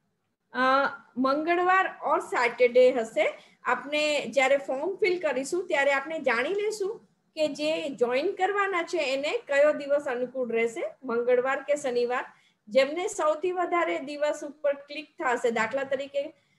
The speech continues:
જો maximum લોકો એમ કહેશે કે શનિવાર રાખો, તો શનિવાર રાતે નવ થી અગિયાર રાખવામાં આવશે, નહીં તો મંગળવાર રાતે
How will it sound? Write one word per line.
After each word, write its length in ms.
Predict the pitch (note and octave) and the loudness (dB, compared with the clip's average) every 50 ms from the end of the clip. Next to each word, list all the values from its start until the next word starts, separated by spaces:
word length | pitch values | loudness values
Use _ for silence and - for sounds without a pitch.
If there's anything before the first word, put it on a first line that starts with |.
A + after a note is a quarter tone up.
| _ _ - | _ _ -4
જો 180 | G#3+ C4+ C#4 C4 | 2 2 2 4
maximum 600 | B3 A#3+ A#3+ - A3+ C4 E4 E4+ F4 F4 F4 E4+ | 4 2 0 0 -2 -4 -2 0 0 0 2 0
લોકો 200 | E4+ E4 E4+ E4+ | 0 0 2 2
એમ 220 | D#4+ D#4+ D#4+ D#4+ | 2 2 2 -2
કહેશે 260 | D#4+ D#4+ E4+ E4+ D#4+ | -4 -4 -2 -2 -4
કે 160 | D#4 D4+ D4+ | -2 -2 -2
શનિવાર 480 | D4+ D4+ C#4+ C4+ C#4+ D4+ D#4 E4 E4 D#4 | -2 -2 -4 -4 -4 -4 -2 -2 -2 0
રાખો, 520 | D4 B3+ A#3 A3+ - - C#4 D4 G4+ - _ _ _ _ _ _ - | 0 0 0 -2 -4 -8 -8 -8 -8 -12 _ _ _ _ _ _ -2
તો 60 | C4 | -2
શનિવાર 520 | C4+ - C4 B3+ C#4 D4 D#4 D#4+ D#4+ D#4 | 0 0 -2 -2 -2 0 2 2 2 2
રાતે 360 | C#4 C4 A#3 A#3+ A#3+ - C#4+ C#4+ | 4 4 2 2 2 2 0 0
નવ 220 | C#4 B3+ B3+ C4 | 0 0 -2 -2
થી 160 | B3+ - D4 | -2 -2 -2
અગિયાર 380 | C4 A#3 A3+ A3+ B3+ B3+ B3 A#3+ | 0 0 0 0 0 0 2 0
રાખવામાં 580 | A#3+ A3+ A3 A3 - - A#3 A3 A3 A3 A3 | -2 -4 -4 -6 -6 -8 -6 -6 -4 -4 -2
આવશે, 320 | G#3+ G#3 G#3 G#3 D4 F4+ G#4+ | -2 -4 -4 -4 -6 -6 -4
નહીં 220 | F4 C4+ C#4 C4+ | -2 -2 -2 0
તો 80 | D4 C#4 | -2 -2
મંગળવાર 560 | C4 C4 C4 C4+ C4+ C4+ C4 B3 A#3+ G#3+ G#3 | -2 -2 -2 0 2 2 2 2 0 0 0
રાતે 320 | G#3 G#3 G3+ G#3 - C4+ | -2 -2 -2 -2 -4 -4